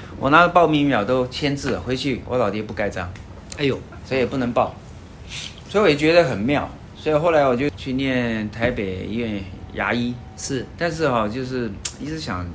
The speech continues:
Speaker 1: 觉得我父亲是个医生，念医，呃，我觉得好像，呃，跟念牙医好像不太一样。也就是你知道，他后面院长做完后就去当署长，
Speaker 2: 是。
Speaker 1: 做了两年署长，他就变成局长了。
Speaker 2: 是。
Speaker 1: 哦，当然也是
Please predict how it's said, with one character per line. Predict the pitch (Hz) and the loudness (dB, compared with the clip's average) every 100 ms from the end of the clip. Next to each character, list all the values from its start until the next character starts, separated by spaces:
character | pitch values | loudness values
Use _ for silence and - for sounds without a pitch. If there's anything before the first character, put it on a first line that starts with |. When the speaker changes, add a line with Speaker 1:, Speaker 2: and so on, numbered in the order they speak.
| 87 | -10
Speaker 1:
觉 | 107 123 | -4 -2
得 | 113 | -2
我 | |
父 | 98 131 | -4 -6
亲 | 127 123 | -6 -6
是 | 127 | -4
个 | |
医 | 117 120 | -4 -4
生， | 120 113 117 - - - - | -6 -8 -8 -14 -16 -16 -6
念 | 147 135 | -2 0
医， | 135 135 135 107 | 0 -2 -6 -8
呃， | - 98 | -6 -4
我 | 95 92 | -4 -4
觉 | 107 | -4
得 | 117 113 | -2 -2
好 | 90 | -4
像， | 92 117 98 87 - - - | -6 -6 -6 -10 -16 -18 -12
呃， | 101 98 | -10 -8
跟 | 98 143 | -4 -2
念 | 151 127 | 0 2
牙 | 110 | 2
医 | 127 131 127 - - | 0 -2 -4 -10 -10
好 | 98 | -6
像 | 135 | -4
不 | |
太 | 151 147 | 2 2
一 | 127 | 2
样。 | 135 98 - - - - - - - - | 0 -4 -10 -14 -14 -14 -18 -18 -18 -6
也 | 127 | -4
就 | 127 214 | 0 -2
是 | - 175 - - | -2 -4 -6 -8
你 | 131 | -2
知 | 156 | 0
道， | 165 | 0
他 | 165 | -2
后 | 165 185 | -2 -2
面 | 165 147 | -2 -2
院 | 139 160 | -2 -2
长 | 117 90 | -4 -6
做 | 87 113 | -2 -2
完 | 101 | -2
后 | 95 | -4
就 | 117 | -6
去 | 107 113 | -6 -4
当 | 110 | -4
署 | 107 - 85 | -4 -10 -12
长， | 67 - - | -12 -14 -10
Speaker 2:
是。 | - 139 120 - | -6 -4 -4 -6
Speaker 1:
做 | - 170 | 0 2
了 | 143 | 4
两 | 110 | 2
年 | 123 | 0
署 | 127 | -2
长， | 120 - - | -4 -6 -6
他 | 156 | -4
就 | 151 | -2
变 | 151 | -2
成 | 127 | -2
局 | 113 101 | -4 -6
长 | 104 76 | -8 -8
了。 | - - - | -12 -14 -10
Speaker 2:
是。 | - 135 | -6 -6
Speaker 1:
哦， | 107 | -4
当 | 131 | -2
然 | 139 | -2
也 | 104 | -2
是 | 110 123 110 | -2 -2 -2